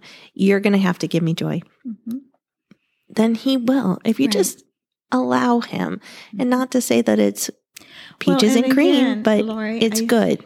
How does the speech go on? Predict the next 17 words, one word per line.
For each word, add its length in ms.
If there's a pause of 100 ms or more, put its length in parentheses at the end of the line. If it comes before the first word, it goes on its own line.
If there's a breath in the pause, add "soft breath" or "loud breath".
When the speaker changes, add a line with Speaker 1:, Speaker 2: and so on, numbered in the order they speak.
Speaker 2:
It 160
is, 460
yes. 480 (100)
And 180
it's 200
a 40
choice. 760
We've 220
talked 300
about 240
that 260
in 140
this 240 (560)
today 520
while 140
we've 180
talked. 440